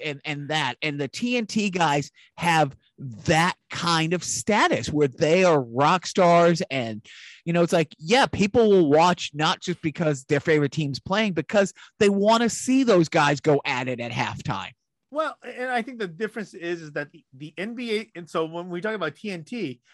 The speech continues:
Speaker 2: we're talking about, you know, Charles Barkley, and we're talking about people like Shaq.
Speaker 1: Yep.
Speaker 2: These are, like, some of the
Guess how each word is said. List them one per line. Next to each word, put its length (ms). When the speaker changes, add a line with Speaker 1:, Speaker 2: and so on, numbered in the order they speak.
Speaker 2:
we're 100
talking 240
about, 600
you 120
know, 160
Charles 380
Barkley, 460
and 100
we're 60
talking 180
about 180
people 180
like 120
Shaq. 420
Speaker 1:
Yep. 160
Speaker 2:
These 240
are, 100
like, 140
some 220
of 80
the 160